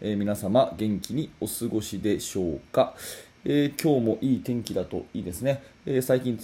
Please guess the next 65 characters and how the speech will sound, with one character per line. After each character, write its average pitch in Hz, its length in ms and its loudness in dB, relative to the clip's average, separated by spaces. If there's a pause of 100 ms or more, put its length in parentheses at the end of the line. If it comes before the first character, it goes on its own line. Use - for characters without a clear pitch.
梅 123 100 6
雨 127 200 6 (120)
入 123 300 2
り - 60 -8
し - 80 -6
て 120 140 -2
い 113 200 0
る 117 100 -2
の 101 80 -4
か 98 120 0
な。 123 160 0 (200)
私 123 220 0
の 117 100 0
住 113 200 -4
ん - 20 -4
で 98 60 2
い 95 80 0
る、 143 240 2
え 104 200 2
ー、 - 0 -
東 101 280 -2 (100)
京 98 300 0
で 113 160 2
は 117 100 4
で 71 80 -4
す - 80 -10
ね、 101 140 -2
い 87 100 -2
い 92 40 -8
天 87 160 -6
気 78 340 -6 (100)
で 95 80 -4
し - 120 -8
て、 104 240 2
昨 90 100 -8
日 101 80 -6
も 73 220 -4
ね、 82 180 -6 (240)
あ 95 60 -4
の 95 480 2
ー、 - 60 -8
今 110 120 2
日 95 40 0
も、 120 260 4
え - 0 - (120)
ー、 92 60 -2
そ 95 140 -4
う 95 40 0
い 98 80 2
う 95 60 0
一 95 140 -6
日 92 140 -6
だ 92 100 -2
と 71 120 -6
い 101 120 -2
い 95 40 0
な 117 160 2
と 107 140 -2
思 92 160 0
っ - 20 -2
て - 340 -4
お 98 120 0
り 95 80 -2
ま 101 120 -2
す。 107 180 -4